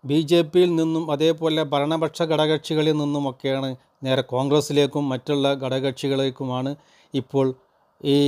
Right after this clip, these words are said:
എം പിമാരായിക്കോട്ടെ, എം എൽ എമാരായിക്കോട്ടെ കൂടുമാറുന്നത്. അതിന് ഉദാഹരണമാണ് ഒക്കെ ഈ തെലങ്കാനയിൽ നിന്ന് നിരവധി എം എൽ എമാരാണ് ഇതിന-, ഇതിനോടകം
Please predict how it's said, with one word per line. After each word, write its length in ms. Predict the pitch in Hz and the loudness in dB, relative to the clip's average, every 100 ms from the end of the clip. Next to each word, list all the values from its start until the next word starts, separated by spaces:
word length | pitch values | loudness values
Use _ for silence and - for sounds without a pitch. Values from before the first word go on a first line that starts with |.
| 135 135 139 135 135 | 2 -2 -8 -6 -6
എം 140 | 131 | -2
പിമാരായിക്കോട്ടെ, 640 | 151 147 151 131 139 131 | 0 4 2 2 -2 0
എം 220 | 135 131 | 0 0
എൽ 120 | 139 147 | 0 0
എമാരായിക്കോട്ടെ 720 | 147 139 131 123 131 135 135 | 0 0 -2 -4 -6 -4 -4
കൂടുമാറുന്നത്. 760 | 131 123 131 127 113 110 110 - _ _ _ _ _ _ - - | -4 -4 -4 -4 -6 -10 -14 -18 _ _ _ _ _ _ -4 2
അതിന് 220 | 165 196 | 4 4
ഉദാഹരണമാണ് 800 | 180 180 180 180 185 180 175 175 185 - _ _ _ _ - | 4 6 6 4 2 2 2 0 -4 -12 _ _ _ _ -14
ഒക്കെ 220 | 135 160 | -6 -2
ഈ 320 | 147 147 147 | 2 4 4
തെലങ്കാനയിൽ 680 | 139 143 156 180 180 180 180 | 2 0 2 4 4 4 2
നിന്ന് 400 | 170 165 160 165 165 _ _ 143 | 0 0 -2 -4 -12 _ _ -4
നിരവധി 420 | 147 165 185 185 | 0 2 2 2
എം 240 | 156 156 | 2 0
എൽ 160 | 170 175 | 2 2
എമാരാണ് 500 | 175 170 160 156 160 | 2 2 4 4 2
ഇതിന-, 400 | 143 151 156 165 | -2 -2 -2 -2
ഇതിനോടകം 680 | 143 147 156 156 147 147 | -2 -2 0 2 2 0